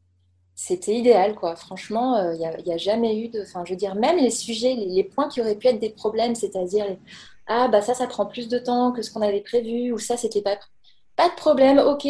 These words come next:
on comprend, euh, on se réfère au premier devis. Effectivement, t'avais noté que, bah, pour tant de temps supplémentaire, euh, bah, voilà, c'était ça. » Ça rechigne pas et on avance, quoi.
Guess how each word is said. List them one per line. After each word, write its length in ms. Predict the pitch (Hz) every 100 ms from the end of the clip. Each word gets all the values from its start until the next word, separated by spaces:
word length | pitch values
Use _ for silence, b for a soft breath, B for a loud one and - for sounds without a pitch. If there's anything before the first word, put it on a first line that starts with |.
| 294
on 80 | 240
comprend, 720 | 240 240 233 - 247 302 320
euh, 180 | 240 214 -
on 80 | 220
se 100 | -
réfère 340 | 262 269 254
au 80 | 240
premier 360 | 233 240 233 226
devis. 540 | 214 202 214 254 302
Effectivement, 600 | 453 - 233 233 220 226
t'avais 260 | 262 226 190
noté 520 | 185 - - 226 269
que, 200 | 208 226
bah, 120 | 214
pour 200 | 185 - -
tant 100 | 226
de 80 | 233
temps 160 | 226
supplémentaire, 680 | 214 - 214 208 214 226 240
euh, 100 | 202
bah, 120 | 180
voilà, 200 | 175 170
c'était 260 | 208 - 175
ça. » 340 | - 202 262 B B B B B - - - - - - - -
Ça 160 | -
rechigne 480 | 202 208 240 220 208
pas 240 | 202 190 269
et 80 |
on 80 | 220
avance, 300 | 185 147 196
quoi. 200 | - -